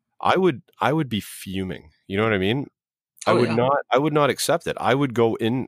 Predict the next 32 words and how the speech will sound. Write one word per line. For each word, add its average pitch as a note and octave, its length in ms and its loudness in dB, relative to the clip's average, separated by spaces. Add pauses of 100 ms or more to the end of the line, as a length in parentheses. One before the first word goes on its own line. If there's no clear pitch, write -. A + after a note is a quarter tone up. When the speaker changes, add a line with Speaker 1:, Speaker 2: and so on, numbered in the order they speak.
(120)
Speaker 1:
like, G#2 160 0
if G2+ 140 -4
my A2 160 2
son A#2+ 280 0
was G2 120 -2
twenty G2+ 400 -2
or D#2+ 60 -6
twenty-one G2+ 680 0 (480)
and F#2 460 -2
impressionable F#2 800 0
and, - 100 -4
and F#2 160 -4
would F2+ 120 -4
just F#2 180 -4
do A2 160 0
what G#2 100 0
he's F#2+ 140 -2
told, G2+ 400 2 (260)
and F2 100 -8
he's B2 220 -4 (180)
told C3 260 0
to G#2+ 40 -8
do A2 420 0
unsafe G#2+ 460 0
things, G2 540 -4 (200)
like F#2+ 300 -2 (160)
the, F#2 220 -8 (360)
some - 320 -2
of D3+ 60 0
the B2 60 2
stuff - 260 0
that, F#2+ 160 0